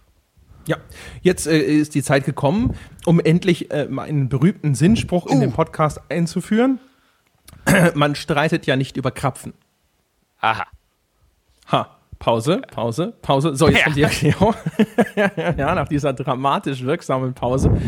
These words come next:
Speaker 1: Äh, ich hatte eine Freundin, die kam eines Tages, äh, zu mir und hat mir erzählt, dass sie sich mit ihr, also Freundin im Sinne von Bekannte, gute Bekannte, äh, äh, die mit, hat sich mit ihrem damaligen Freund gerade, also und im Sinne von Lebenspartner, so richtig gezofft.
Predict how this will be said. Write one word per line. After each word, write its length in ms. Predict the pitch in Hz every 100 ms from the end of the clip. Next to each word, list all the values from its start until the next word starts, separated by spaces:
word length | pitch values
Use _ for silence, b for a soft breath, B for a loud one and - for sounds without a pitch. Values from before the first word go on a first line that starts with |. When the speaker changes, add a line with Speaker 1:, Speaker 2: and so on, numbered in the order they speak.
| B B B B B B _
Speaker 1:
Äh, 200 | 143 143
ich 100 | 151
hatte 120 | 214
eine 140 | 226 170
Freundin, 420 | - 117 190 294 B B -
die 120 | 139
kam 260 | 143 151 175
eines 240 | 151 147
Tages, 440 | - 147 156 143 -
äh, 160 | 143 135
zu 160 | - 277
mir 340 | 226 202 226 -
und 160 | 147 131
hat 200 | 160 151
mir 220 | 147 139 139
erzählt, 520 | 131 - 202 240 -
dass 120 | 147
sie 80 | 147
sich 180 | 139 -
mit 160 | 120
ihr, 160 | - 123
also 200 | 120 110
Freundin 420 | 127 - 123 131
im 100 | 120
Sinne 220 | - 113
von 180 | - 110
Bekannte, 360 | 110 147 196 214
gute 180 | 165 190
Bekannte, 360 | 165 220 302 - B B -
äh, 420 | 165 165 160 156
äh, 40 | 139
die 100 | 151
mit, 220 | 147 135
hat 100 | 139 151
sich 140 | 156
mit 100 | 151
ihrem 240 | 135 127
damaligen 480 | 127 127 147 120 117
Freund 440 | 104 - 139 135 -
gerade, 340 | 110 95 95
also 220 | 117 - 127
und 180 | 135 117
im 220 | 123 113
Sinne 220 | 127 123 113
von 160 | 117
Lebenspartner, 680 | 135 190 - 156 135 139 -
so 160 | 127 131
richtig 340 | 139 - 131
gezofft. 640 | - - - 143 - -